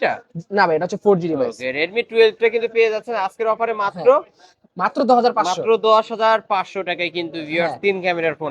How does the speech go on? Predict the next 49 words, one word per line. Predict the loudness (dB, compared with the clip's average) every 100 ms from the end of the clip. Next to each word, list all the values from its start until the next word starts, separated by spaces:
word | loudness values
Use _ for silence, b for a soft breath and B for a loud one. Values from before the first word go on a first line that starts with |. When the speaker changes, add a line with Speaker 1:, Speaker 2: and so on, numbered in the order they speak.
| 4
Speaker 2:
তারপর | 4 4 2
ভাই, | 2 0
এই |
যে | -2 0
চার | 2 2
একশো | -2 -2
আঠাশ | -2
এর | -2
ভাই, | -4 -4
ধামাকা | -6 0 2
অফার। | 2 -2 -14 _ -6
Speaker 1:
কত | -4 0
দিবেন | 0 -2
আজকে | -6 -6
এটা? | -4 -4 2
Speaker 2:
চার | 2 2
একশো | -2 -2
আঠাশ | -2
দিব | 0 -2 -2
মাত্র | -4 -6 0 4 6 6 2 -12 _ -4
Speaker 1:
কত, | -2
Speaker 2:
নয় | 0 0
হাজার | -2
Speaker 1:
কত? | -2
Speaker 2:
টাকা। | -2 -2 -6 -2
Speaker 1:
ভাই, | 0 2 0
এত | -2 2
কম? | 2 2 -4
Speaker 2:
জি | -4 -2
ভাই, | -2 -4
মাত্র | -6 -2
নয় | 0
হাজার | -2
Speaker 1:
মাত্র | -2 0
Speaker 2:
টাকা। | 0 2
Speaker 1:
নয় | 0 0
হাজার | -2 -4
টাকায় | -2 -2 -2 -2
Redmi | -6 -6 -8
টুয়েলভ। | -2 2 2 -2 -12 -12 -8 -2
Speaker 2:
জি। | -2
Speaker 1:
ওকে। | -2 -4 -4 -12 -18 -2 4
Speaker 2:
তারপর | 4 4 -2
ভাই, | -2
দেখাচ্ছি | -2 -4 -4 -4
Vivo | 0 2 2 4
ওয়াই | 4 4 2 -4 _ -10
আঠারো। | -8 -6 -8 -10 _
Speaker 1:
Vivo | -12 -8